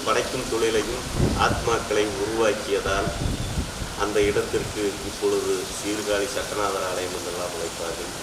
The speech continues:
அன்று அந்த இடத்திற்கு சிவபெருமான் அந்த இடத்திலிருந்து படைத்தவர் அந்த திருத்தலத்தை தோணிபுரம் என்று அழைக்கின்றார். பிற்காலத்தில் சில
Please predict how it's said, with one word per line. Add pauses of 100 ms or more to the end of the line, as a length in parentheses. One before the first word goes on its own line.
(680)
அன்று (400)
அந்த (120)
இடத்திற்கு (760)
சிவபெருமான் (1500)
அந்த (100)
இடத்திலிருந்து
படைத்தவர்
அந்த
திருத்தலத்தை (560)
தோணிபுரம்
என்று
அழைக்கின்றார். (2250)
பிற்காலத்தில்
சில